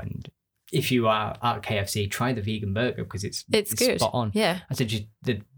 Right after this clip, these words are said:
Speaker 1: as a heads up, the, the fries aren't vegan." And
Speaker 2: Yeah.
Speaker 1: he's like, "Well, why?" I said, "Because they're, they're fried in the same fat,
Speaker 2: Same
Speaker 1: the same
Speaker 2: oil,
Speaker 1: oil
Speaker 2: yeah.
Speaker 1: as, as the chicken."
Speaker 2: Yeah.
Speaker 1: And he's like, "Well, what does that really matter?" Like, because no animal has died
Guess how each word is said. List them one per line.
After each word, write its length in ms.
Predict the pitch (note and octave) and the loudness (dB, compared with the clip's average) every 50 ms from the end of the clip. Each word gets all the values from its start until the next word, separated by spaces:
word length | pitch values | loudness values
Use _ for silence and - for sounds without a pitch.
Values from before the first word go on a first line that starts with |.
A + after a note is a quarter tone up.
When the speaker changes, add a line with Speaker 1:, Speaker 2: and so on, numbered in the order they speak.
| A#2+ A#2 - - - G#2+ F#2+ | -16 -16 -14 -6 -6 -2 0
Speaker 1:
as 200 | B2 A#2 - B2 | 0 0 0 0
a 60 | G#2+ | 0
heads 200 | F#2+ G#2+ G#2+ - | 0 0 0 2
up, 280 | B2+ A#2+ A2+ - - - | 2 2 2 0 -2 -2
the, 180 | A#2 A2+ A2+ G#2+ | -2 -2 -2 -2
the 220 | - A#2 G#2+ G2+ - _ _ - - | -2 -4 -6 -6 -10 _ _ -14 -4
fries 500 | - C3 A#2 A2 G#2+ G#2+ G#2+ - - - - | 0 2 2 4 4 2 2 2 0 0 2
aren't 240 | C3+ C#3 C#3+ B2 G#2+ | 2 2 4 2 0
vegan." 280 | G#2+ G#2+ G#2 - G#2 G2+ | -2 -4 -2 -2 -2 0
And 40 | - | 4
Speaker 2:
Yeah. 80 | G#2 A#2+ | 4 4
Speaker 1:
he's 100 | A#2 A2+ | 4 4
like, 160 | A#2+ A2 G#2 G2+ | 2 0 0 0
"Well, 260 | A2+ A2 G#2+ G#2 G#2+ A2 | 0 -2 -2 -2 -4 -6
why?" 480 | A2 A2+ G#2+ A2+ B2+ B2 A#2+ G#2+ G#2+ - _ - | -4 -2 0 0 0 0 -4 -6 -10 -12 _ -10
I 60 | A2 | -8
said, 160 | - - A#2 | -6 -4 -6
"Because 280 | - - C3 A#2+ G#2 - | -2 0 0 -2 0 0
they're, 200 | A#2 A2 G#2 G2+ | 0 0 0 0
they're 140 | - G#2+ | -2 -4
fried 340 | - - A2 G#2+ G#2+ G#2 G2+ | -4 -2 0 2 2 2 0
in 120 | G#2 G#2 G#2 | 0 0 0
the 80 | G2+ F#2+ | 0 0
same 400 | - A2 G#2+ G#2 G#2+ G#2+ G2+ F#2+ _ _ _ _ _ _ _ _ _ _ _ _ _ _ _ _ _ _ - - _ _ - | 0 0 2 2 0 0 -2 -4 _ _ _ _ _ _ _ _ _ _ _ _ _ _ _ _ _ _ -20 -20 _ _ -14
fat, 260 | - - - A2 G#2+ A2 | -10 -2 0 0 2 4
Speaker 2:
Same 220 | - - - G3+ | 2 4 4 4
Speaker 1:
the 40 | F#3+ | 4
same 120 | - - A2+ | 4 4 4
Speaker 2:
oil, 280 | A2+ - A#2+ A2+ A2+ | 6 6 6 4 4
Speaker 1:
oil 60 | A2+ G#3 | 4 4
Speaker 2:
yeah. 100 | G3+ F#3+ | 4 4
Speaker 1:
as, 160 | B2+ - - - | 4 4 2 0
as 220 | - A2+ G#2 - - | -2 -2 -2 -2 -4
the 80 | B2 | -4
chicken." 420 | A#2+ - E3 E3 - C3+ A2 G#2 G2+ - - | 0 0 0 2 2 0 0 0 -4 -2 0
Speaker 2:
Yeah. 120 | F3+ F#3 | 2 2
Speaker 1:
And 100 | F#3+ F3 - - - | 2 2 -2 -4 0
he's 140 | D#3 C#3+ | 2 2
like, 120 | C#3+ D3 C#3+ | 4 4 4
"Well, 140 | D3+ C#3+ C#3+ | 4 2 2
what 180 | C#3+ - - - | 2 0 0 2
does 180 | G3+ F#3+ F3 | 2 2 4
that 180 | F3+ E3+ E3 E3+ | 4 2 2 4
really 280 | D3 C#3+ C#3+ C#3+ C#3+ C3 | 2 4 4 4 4 4
matter?" 640 | B2 A#2+ B2+ B2+ B2 - - - G#2+ - A2+ A2+ - _ _ _ - - - - - | 2 2 0 0 -2 -4 -6 -6 -6 -6 -8 -10 -14 _ _ _ -16 -14 -12 -6 -2
Like, 180 | C#3+ C#3+ C#3+ C3+ | 2 2 2 2
because 400 | B2+ - - D#3+ C#3+ C#3+ - - - - _ - | 0 2 2 4 4 4 2 0 -4 -18 _ 0
no 180 | D#3 F3 G3+ A#3 | 2 4 4 6
animal 260 | A3+ A3+ A3 A3 G3+ | 6 6 6 6 6
has 220 | D#3+ F3 E3 - - | 8 6 6 4 4
died 680 | - D3+ C#3 D#3 D3+ A2+ G#2+ G#2+ G#2+ C3 D3+ - - | 2 2 2 2 0 -2 -2 -2 -2 -4 -4 -6 -8